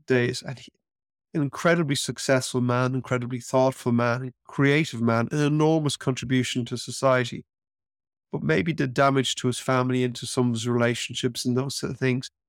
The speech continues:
So I'm not saying don't become Elon Musk or don't become Steve Jobs or Bill Gates if that's your, if that's your passion. But it wasn't <laughs> mine. And for most people, it's not.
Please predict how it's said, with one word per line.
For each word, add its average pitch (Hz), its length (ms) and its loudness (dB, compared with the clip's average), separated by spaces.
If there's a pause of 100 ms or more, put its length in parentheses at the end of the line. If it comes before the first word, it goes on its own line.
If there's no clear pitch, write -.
(200)
So 156 400 2 (800)
I'm 185 140 4
not 170 180 2
saying 139 380 0
don't 131 240 2
become 131 300 -2
Elon 123 320 0
Musk 123 300 -4
or 123 100 -4
don't 120 240 -4
become 117 360 -6 (920)
Steve 127 380 -2
Jobs 127 420 2
or 127 60 0
Bill 131 220 -2
Gates 123 360 0
if 123 100 -4
that's 127 280 -2
your, 120 220 2 (540)
if 123 100 -6
that's 127 320 -2
your 123 280 0 (300)
passion. 135 520 -2 (840)
But 135 100 -2
it 139 40 2
wasn't 139 520 2
<laughs> - 0 -
mine. 131 540 4
And 131 300 0 (160)
for 143 100 2
most 143 540 2
people, 139 360 -2
it's 127 200 -6
not. 127 320 2